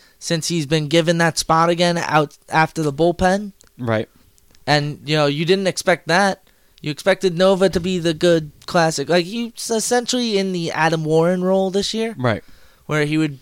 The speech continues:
Speaker 1: pitch a few
Speaker 2: Wh-,
Speaker 1: innings
Speaker 2: which
Speaker 1: in
Speaker 2: he's,
Speaker 1: relief.
Speaker 2: which he's kinda doing, in a way, 'cause, you know, Severino on the D L kinda makes him, he,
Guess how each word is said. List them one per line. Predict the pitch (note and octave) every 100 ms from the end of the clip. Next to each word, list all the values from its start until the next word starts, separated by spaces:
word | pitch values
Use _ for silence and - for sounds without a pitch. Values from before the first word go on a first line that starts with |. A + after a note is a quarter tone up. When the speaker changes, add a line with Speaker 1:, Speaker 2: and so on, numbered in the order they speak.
| -
Speaker 1:
pitch | E3 D3 -
a | C3+
few | - D#3
Speaker 2:
Wh-, | D3+
Speaker 1:
innings | C#3+ C#3
Speaker 2:
which | D3
Speaker 1:
in |
Speaker 2:
he's, | C#3
Speaker 1:
relief. | C3+ F#3 A#3 A3+ - -
Speaker 2:
which | - B2+ -
he's | F#3+
kinda | - A#3 F#3
doing, | C#3+ C3 A#2+ D3+
in | C3+
a | C3
way, | A#2 B2+
'cause, | - B2+ -
you |
know, | C3+ A#2+
Severino | - C3 B2+ C3 B2
on | B2
the | A#2+
D | B2 B2
L | A#2 A2+
kinda | B2+ A#2 A2+
makes | A2+ G#2+ -
him, | A2+ A2 B2+
he, | B2+ B2+